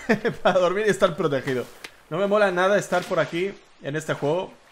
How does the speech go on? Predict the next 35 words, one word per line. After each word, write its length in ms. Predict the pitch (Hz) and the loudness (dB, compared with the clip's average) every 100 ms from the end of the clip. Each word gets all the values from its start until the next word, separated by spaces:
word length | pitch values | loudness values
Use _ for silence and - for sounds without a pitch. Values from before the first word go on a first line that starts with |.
| - - _ _ | -20 -20 _ _
porque 200 | - 143 | -8 -2
las 160 | 151 147 | 2 2
veces 280 | 180 214 - | 0 -2 -2
que 60 | |
he 20 | - | -2
estado 300 | - 175 156 | 2 4 4
de 80 | |
noche 960 | 151 156 160 147 139 135 127 120 104 139 | 2 0 2 2 2 2 0 -4 -6 -8
en, 360 | 135 131 123 107 | -8 -8 -10 -8
en 140 | 131 | -8
The 80 | 131 | -6
Forest 360 | - 160 202 202 - - - - - - - - | -4 -4 -4 -6 -16 -20 -20 -20 -20 -20 -20 -12
he 80 | - | -6
salido 280 | 143 185 214 | 2 4 6
muy 140 | 208 | 4
mal 220 | 190 180 147 | 4 4 4
parado, 320 | 147 165 127 | 4 4 4
la 60 | |
verdad. 300 | 123 143 156 - 220 | 0 -2 -4 -2 -2
<laughs> 140 | 208 | -2
Una 180 | 190 185 | -2 0
vez 140 | 190 | 0
me 160 | 202 175 | 0 0
capturaron 520 | 160 147 151 170 185 | 0 0 2 4 4
y 40 | 151 | 2
todo 160 | 165 | 0
el 80 | 160 | 0
primer 300 | 143 147 135 | -2 -4 -2
día. 200 | 156 156 | 0 0
Bueno, 220 | 127 110 - | -2 -4 -8
fue 120 | 156 | -8
una, 400 | 160 147 131 120 | -6 -4 -4 -4
una 180 | 127 127 | -6 -6
puta 240 | 151 147 | -4 -4
jodienda. 340 | 123 127 127 | -4 -4 -4